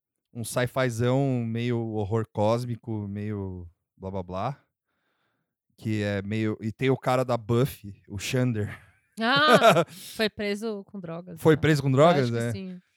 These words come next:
Speaker 1: E, e ele tá ali, tipo, velhão já. E é um filme muito bom, assim, ele é bem simples e tal.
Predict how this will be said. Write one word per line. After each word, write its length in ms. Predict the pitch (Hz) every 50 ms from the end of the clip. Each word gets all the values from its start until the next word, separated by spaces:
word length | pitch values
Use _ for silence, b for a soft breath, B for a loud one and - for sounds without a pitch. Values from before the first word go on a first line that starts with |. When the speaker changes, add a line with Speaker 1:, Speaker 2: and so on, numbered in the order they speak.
| _ _ _ _
Speaker 1:
E, 640 | - 110 113 110 110 107 107 104 104 85 80 - _ _ _
e 220 | - 123 113 113 107
ele 300 | 104 107 110 113 120 117
tá 160 | - - 127 135
ali, 500 | 151 147 135 135 147 156 165 165 165 - _ _ _ _ _ _
tipo, 480 | - 117 110 131 131 123 113 101 101
velhão 560 | 104 101 110 107 107 113 113 104 107 117 120
já. 320 | 107 101 98 101 107 113 - _ _ _ _ _ _ _ _ _ _ _ _ _ _ _
E 60 | 107 107
é 40 |
um 60 | 107 120
filme 160 | - 135 131
muito 180 | 139 143 -
bom, 340 | 175 170 175 160 147 131 117
assim, 280 | 104 95 - 110 104 101
ele 100 | 101 107
é 60 | 107
bem 260 | 110 117 113 123 151
simples 540 | 147 - - 135 139 156 165 - - 160 131
e 80 | 110 -
tal. 340 | _ - 110 117 139 175